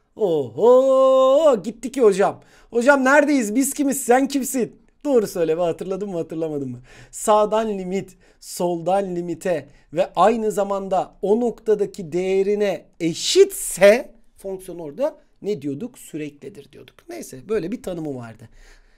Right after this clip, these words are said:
Limit. Şu grafik üstünde var mı yok mu? Hocam soldan yaklaştım, sağdan yaklaştım. Limiti var. Artık hocam geçeceğim. Geldim sürekliliğe. Bakıyorum süreklilik var mı?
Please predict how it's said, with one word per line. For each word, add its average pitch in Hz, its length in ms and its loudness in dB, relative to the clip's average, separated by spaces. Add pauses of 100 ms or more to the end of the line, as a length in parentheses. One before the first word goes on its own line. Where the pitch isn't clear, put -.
(140)
Limit. 330 420 2 (260)
Şu - 240 -4
grafik 240 340 0
üstünde 180 440 -8
var 262 200 4
mı 254 120 -4
yok 214 200 -2
mu? 156 120 -10
Hocam 214 300 -4
soldan 226 400 -2
yaklaştım, 156 540 -12
sağdan 226 380 0
yaklaştım. 151 560 -14
Limiti 247 380 -6
var. 147 280 -6
Artık 254 360 -4
hocam 180 380 -8
geçeceğim. 131 380 -16 (500)
Geldim 277 380 0
sürekliliğe. 190 640 -8
Bakıyorum 233 400 -4
süreklilik 214 640 -8
var 208 200 2
mı? 131 180 -10